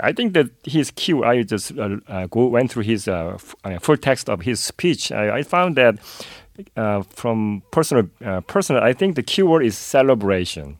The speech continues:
actually. <laughs> The way I saw it is celebrate. He said, he said,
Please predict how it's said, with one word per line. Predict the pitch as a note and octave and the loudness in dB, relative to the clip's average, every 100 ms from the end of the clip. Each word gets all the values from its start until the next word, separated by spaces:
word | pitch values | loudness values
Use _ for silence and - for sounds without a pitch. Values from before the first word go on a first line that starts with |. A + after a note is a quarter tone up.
| - | -14
actually. | E2 - D#2+ F#2 | -14 -10 -8 -8
<laughs> | _ _ | _ _
The | G#2+ | -6
way | F#2+ G2+ | -4 -2
I | F2+ F2+ | -2 -6
saw | - - F2+ G2 | -10 -10 -4 -2
it | C#3+ - _ _ - | -2 -6 _ _ -12
is | G2 | -10
celebrate. | - G#2 G#2+ G#2 A2 | -6 -2 -2 0 -2
He | G2+ | -2
said, | A#2+ G#2 | -2 0
he | B2 | 0
said, | A#2+ G2 | 2 0